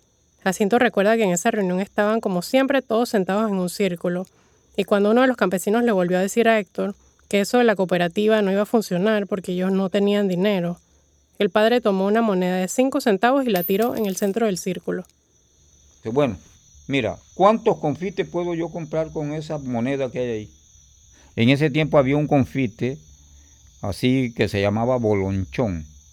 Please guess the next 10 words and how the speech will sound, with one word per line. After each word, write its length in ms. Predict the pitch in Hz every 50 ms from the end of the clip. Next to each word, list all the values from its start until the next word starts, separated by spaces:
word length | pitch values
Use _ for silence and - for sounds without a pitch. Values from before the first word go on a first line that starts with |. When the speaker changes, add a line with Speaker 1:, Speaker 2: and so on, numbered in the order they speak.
| _ _
Speaker 2:
que 80 | - -
era 100 | 107 110
un 120 | 117 120
confite 640 | 117 - - 110 - - 123 123 - - 123 120 113 - - - - - - - -
con 180 | - 104 104
rayas 420 | 87 95 107 110 110 104 98 95 87
rojas, 480 | 92 107 123 127 123 110 110 110 110
rayas 440 | 101 101 107 101 101 101 95 95 92
verdes 640 | 98 117 123 123 117 113 104 107 110 110 113 110 107
y 240 | 101 95 92 92 -